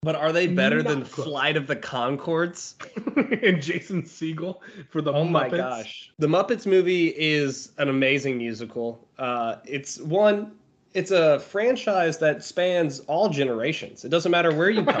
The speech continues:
Speaker 1: from.
Speaker 2: <laughs>
Speaker 1: Everybody has a Muppets memory, all right? All the way back to, like, the seventies. And they've been doing music forever, and they've been rocking 'em,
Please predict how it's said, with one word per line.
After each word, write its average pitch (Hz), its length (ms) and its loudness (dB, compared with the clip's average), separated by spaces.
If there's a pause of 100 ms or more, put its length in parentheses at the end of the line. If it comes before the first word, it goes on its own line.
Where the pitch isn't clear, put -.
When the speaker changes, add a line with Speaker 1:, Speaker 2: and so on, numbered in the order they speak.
Speaker 1:
from. 220 600 0
Speaker 2:
<laughs> 139 60 0
Speaker 1:
Everybody 202 540 4
has 170 220 -2
a 170 60 2
Muppets 143 500 0
memory, 123 480 -6 (100)
all 123 120 -8
right? 131 200 -4
All 147 160 -2
the 190 60 0
way 190 100 0
back 165 260 0
to, 160 60 -6
like, 143 120 -6
the 127 80 -10
seventies. 113 540 -10
And 139 100 -6
they've 214 100 2
been 214 120 0
doing 175 200 4
music 160 300 0
forever, 151 260 -2
and 151 100 -4
they've 131 80 -8
been 131 160 -10
rocking 127 360 -4
'em, 92 160 -14